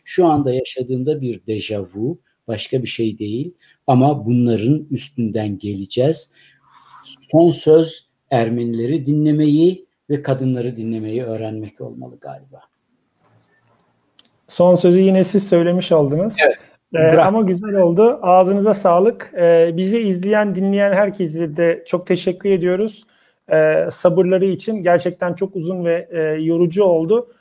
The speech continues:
Speaker 2: Ee, umarım faydalı olmuştur. Ee, konu konuşulmaya devam edecektir. Ee, umarım, e, daha doğru bir hatta tartışılmasına, e, katkıda bulunur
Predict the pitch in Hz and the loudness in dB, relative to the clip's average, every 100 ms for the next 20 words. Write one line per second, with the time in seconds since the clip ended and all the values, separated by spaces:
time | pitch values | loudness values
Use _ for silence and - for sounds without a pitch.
0 | _ - 165 196 196 202 175 - 185 185 | _ -6 -6 -4 -2 -2 -2 0 2 2
1 | 202 214 196 185 - 240 - _ _ _ | 0 0 -2 -6 -8 -10 -10 _ _ _
2 | - 185 - 262 247 233 220 247 226 220 | -8 -2 0 0 2 0 0 -2 -2 -2
3 | 202 220 233 220 196 170 185 185 262 254 | -2 -2 -2 -2 -4 -2 -4 -4 -10 -10
4 | - _ _ 175 165 170 - 220 226 214 | -16 _ _ -2 0 0 -2 -2 0 -2
5 | 220 220 185 180 175 202 220 202 202 202 | -4 -6 -8 -6 -4 2 2 4 2 2
6 | 190 170 175 - - 175 156 - 180 175 | 2 0 0 -2 -2 -2 -2 -6 -8 -8
7 | - 185 208 - _ _ - 170 170 - | -8 -8 -8 -10 _ _ -2 -2 -2 -2
8 | 185 - 170 180 165 151 143 | -2 -2 -2 0 0 0 -2